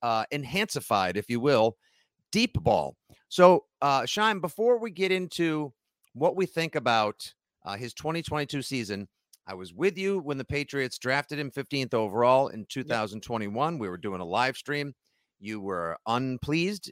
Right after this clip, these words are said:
Speaker 1: I think the operative word would
Speaker 2: I
Speaker 1: be.
Speaker 2: was not, not in, in, not excited.
Speaker 1: You were, you were, you were far from excited about the selection of Mac Jones.
Speaker 2: Indeed.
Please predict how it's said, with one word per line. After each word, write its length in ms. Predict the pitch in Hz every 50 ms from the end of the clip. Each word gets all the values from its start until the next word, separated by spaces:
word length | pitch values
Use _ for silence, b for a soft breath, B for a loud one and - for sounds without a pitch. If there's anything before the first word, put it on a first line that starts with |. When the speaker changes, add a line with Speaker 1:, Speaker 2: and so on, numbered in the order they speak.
| _
Speaker 1:
I 120 | 107 110 107
think 240 | - 147 151 151
the 100 | - 127
operative 360 | 120 117 127 - 131 127 127 113
word 260 | 123 131 135 135 123
would 120 | 143 139
Speaker 2:
I 40 | 135
Speaker 1:
be. 120 | 147 156 165
Speaker 2:
was 280 | 165 170 170 147 131
not, 380 | 147 160 165 170 165 170 185 - - _ _ _ _ _ - -
not 380 | 151 151 151 160 160 170 180 170 -
in, 300 | - 156 156 156 156 156
in, 160 | - 160 160
not 220 | 156 151 156 165 185
excited. 480 | 180 - - 214 214 226 190 143 135 - _ _ _ _ _
Speaker 1:
You 100 | 101 110
were, 120 | 120 127
you 220 | 127 127 127 139 143
were, 180 | 135 135 135 -
you 120 | 131 135 135
were 160 | 127 127 123
far 340 | - - - 147 156 185 214
from 180 | 202 - 196 208
excited 420 | 208 - - 160 151 170 196 185
about 360 | - 120 113 127 127 123 -
the 200 | 123 123 117 113
selection 440 | 113 - 123 123 123 120 - - 120
of 100 | 113 90
Mac 240 | 101 120 123 120 _
Jones. 380 | - 120 117 123 131 135 151
Speaker 2:
Indeed. 60 | 170